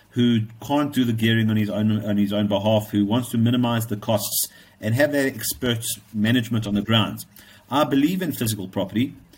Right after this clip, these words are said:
but I believe in physical property where you've got a strong management platform, and that is so key.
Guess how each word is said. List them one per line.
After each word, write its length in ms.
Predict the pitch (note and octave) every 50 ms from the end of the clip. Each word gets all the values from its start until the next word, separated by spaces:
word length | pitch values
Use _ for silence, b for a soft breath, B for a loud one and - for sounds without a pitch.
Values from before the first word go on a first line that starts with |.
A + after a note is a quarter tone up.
| b b b
but 120 | - B2 C3+
I 60 | B2+
believe 240 | A#2 C3+ D3+ E3 F3
in 100 | E3+ -
physical 340 | - E3 D3+ C#3+ D3 C#3+
property 600 | C#3 - - C3+ C3 A2+ C3 B2+ B2+ B2+ A#2+ A#2 B B B B B
where 400 | - G#2 A#2 A#2+ A#2+ A#2+ B2 B2
you've 360 | B2 G#2+ A2 A#2 A#2+ A2 A2+
got 140 | A2+ B2 B2 A#2+
a 40 |
strong 420 | A2+ - - - - C#3+ C#3+ C3+ B2
management 540 | A#2 A#2+ B2+ B2 A2 A#2 B2 B2 A2+ A2+ A#2
platform, 640 | - B2 A2+ A2+ - - A#2 A#2+ A#2 A2+ G#2 G#2 B B B B B -
and 160 | G#2 G2+ G#2
that 160 | A#2 C3+ C#3+
is 140 | D3 C3+ C3 - - - - -
so 200 | - D3 C#3+ C#3
key. 360 | B2 - - - A#2+ G2+ -